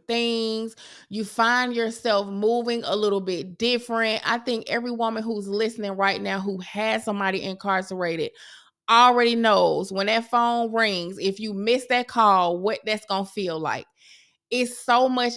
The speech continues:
insecurity with people who are in the prison system. The prison system breaks the strongest person, the strongest man.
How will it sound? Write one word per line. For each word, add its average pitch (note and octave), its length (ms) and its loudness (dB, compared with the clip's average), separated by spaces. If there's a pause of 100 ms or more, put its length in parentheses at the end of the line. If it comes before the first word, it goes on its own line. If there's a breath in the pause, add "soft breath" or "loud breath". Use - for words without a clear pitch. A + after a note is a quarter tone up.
insecurity A3 1200 -4 (960)
with A#3 260 4 (1300)
people B3 300 -2
who A#3 180 2
are G3+ 80 2
in G#3 280 -2
the G#3 60 -2
prison C4 360 -4
system. - 440 -12 (1300)
The G#3+ 100 -6
prison D4 420 -4
system A#3+ 540 -4
breaks A#3 400 -2
the G#3 140 -4
strongest G#3 720 -4
person, G#3 400 -6
the F3+ 80 -6
strongest G3+ 540 -4
man. F#3 420 -6